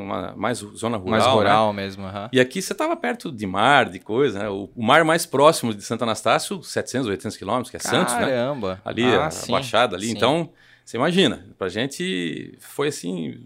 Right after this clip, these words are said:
Speaker 1: super legal. E aí, aí rolou
Speaker 2: Pois
Speaker 1: tudo,
Speaker 2: é,
Speaker 1: né,
Speaker 2: e
Speaker 1: cara?
Speaker 2: aí, co-, assim, então tu falou que já no Santo Antônio tu já tinha, tu já foi pra coral, tu já tinha uma veia
Speaker 1: Sim,
Speaker 2: musical. Como é que,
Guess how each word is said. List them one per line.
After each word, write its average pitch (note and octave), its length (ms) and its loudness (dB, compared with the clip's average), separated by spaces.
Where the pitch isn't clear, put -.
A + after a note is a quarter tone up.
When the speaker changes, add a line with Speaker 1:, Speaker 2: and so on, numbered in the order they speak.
Speaker 1:
super F#3 300 -6
legal. G#2 300 0
E F#3 60 -4
aí, D#4+ 280 0
aí G3 80 0
rolou F#3 180 10
Speaker 2:
Pois - 140 8
Speaker 1:
tudo, F3 100 10
Speaker 2:
é, C3 140 10
Speaker 1:
né, D#3+ 80 10
Speaker 2:
e C3 80 4
Speaker 1:
cara? C#3 120 10
Speaker 2:
aí, E3+ 120 8
co-, D#3 240 0
assim, D3 300 6
então B2+ 300 4
tu D#3+ 120 -2
falou D#3 300 6
que D#3 120 -4
já D3 180 4
no A3 100 0
Santo G3 300 2
Antônio D#3 380 2
tu F#3 140 0
já D3 160 4
tinha, D#3 600 2
tu F3 120 -8
já B2 140 2
foi B2 180 2
pra B2+ 160 4
coral, D#3 720 10
tu C3+ 120 0
já B2 140 6
tinha C#3 240 -2
uma F#3 200 4
veia F#3+ 260 4
Speaker 1:
Sim, G3 60 2
Speaker 2:
musical. F#3+ 520 8
Como E3+ 140 8
é G#3+ 80 8
que, A2 80 -4